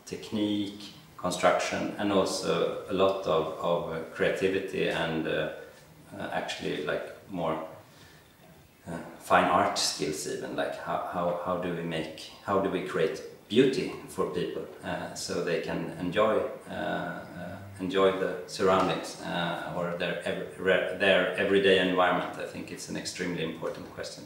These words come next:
about how, how beauty can give people joy in life.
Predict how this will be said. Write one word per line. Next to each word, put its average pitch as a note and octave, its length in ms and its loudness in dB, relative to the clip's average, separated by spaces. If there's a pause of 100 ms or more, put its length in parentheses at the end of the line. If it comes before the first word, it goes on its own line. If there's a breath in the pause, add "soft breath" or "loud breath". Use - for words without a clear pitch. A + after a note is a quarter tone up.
about F2 280 -4
how, E2+ 240 -4 (800 loud breath)
how F2 80 -2
beauty F#2+ 360 4
can D#2+ 500 -4
give F2+ 260 -2
people F2 240 -6
joy - 320 4
in - 140 -2
life. - 200 -4